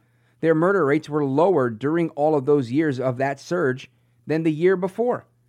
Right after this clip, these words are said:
So the Build Back Better law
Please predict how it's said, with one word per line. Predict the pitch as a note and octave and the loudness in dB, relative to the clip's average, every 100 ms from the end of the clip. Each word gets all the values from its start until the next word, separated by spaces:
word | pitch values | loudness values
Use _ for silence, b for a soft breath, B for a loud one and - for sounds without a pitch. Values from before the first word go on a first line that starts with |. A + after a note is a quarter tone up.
| _ _ _ _ _ - | _ _ _ _ _ -8
So | E3 D#3 | -2 -2
the | C#3+ D#3 D#3 D3 C#3+ | 0 0 2 0 -2
Build | A2 D3 A3 E3+ | -4 -2 -2 -2
Back | F3 F#3+ F#3 A2 | -2 -2 -6 -6
Better | E3+ G3 C#3 C3 B2+ _ _ | 0 0 2 -2 -6 _ _
law | A#2 C3+ E3+ C#3 A#2 | -2 4 4 4 0